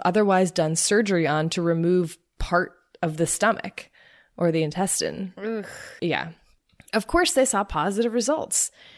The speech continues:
Speaker 1: but other places were a lot slower to try out the treatment, and that's not surprising. Like, I can't really fault them for that.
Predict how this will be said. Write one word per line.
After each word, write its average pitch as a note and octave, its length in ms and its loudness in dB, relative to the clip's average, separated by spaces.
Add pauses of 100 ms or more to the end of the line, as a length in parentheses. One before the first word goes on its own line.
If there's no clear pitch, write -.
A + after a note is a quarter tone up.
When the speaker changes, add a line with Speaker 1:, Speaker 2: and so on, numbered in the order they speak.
(320)
Speaker 1:
but G#3+ 160 2
other C#4+ 220 0
places A3 480 -2
were F3+ 100 0
a E3+ 80 2
lot E3+ 240 0
slower D#3 320 0
to F3+ 100 0
try E3 220 -2
out D3+ 140 -2
the - 80 -6
treatment, D#3+ 540 -4
and G3+ 100 0
that's C4+ 220 0
not D4 300 0
surprising. F3 720 0 (160)
Like, D#3+ 200 -2
I D#3+ 60 0
can't F#3 220 -6
really E3+ 140 -2
fault C#3+ 240 -2
them D3 140 -4
for C#3+ 180 -2
that. C3+ 320 -6